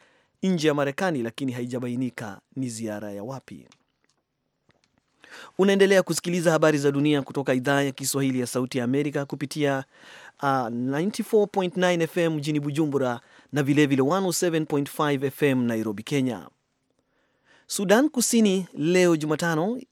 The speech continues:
imepinga pendekezo la Marekani kwa Baraza la Usalama la Umoja wa Mataifa la kupeleka takriban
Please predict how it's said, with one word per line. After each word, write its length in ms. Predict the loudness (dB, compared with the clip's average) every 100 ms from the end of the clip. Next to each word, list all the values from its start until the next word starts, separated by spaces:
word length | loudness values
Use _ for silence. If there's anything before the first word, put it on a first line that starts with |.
| _ _ _ -10
imepinga 500 | -6 -4 0 0 0
pendekezo 480 | 0 -2 0 0 2
la 80 |
Marekani 680 | 2 0 -2 -2 0 0 -2 -4 -12
kwa 120 | -10
Baraza 400 | -4 -2 0 0
la 60 | -4
Usalama 460 | -2 -2 0 0
la 80 | -2
Umoja 340 | -2 -2 -2
wa 40 | -2
Mataifa 640 | -2 -2 -2 -2 -2 -2
la 100 | -6
kupeleka 400 | -8 -8 -6 -6
takriban 600 | -4 -6 -6 -4 -2 -2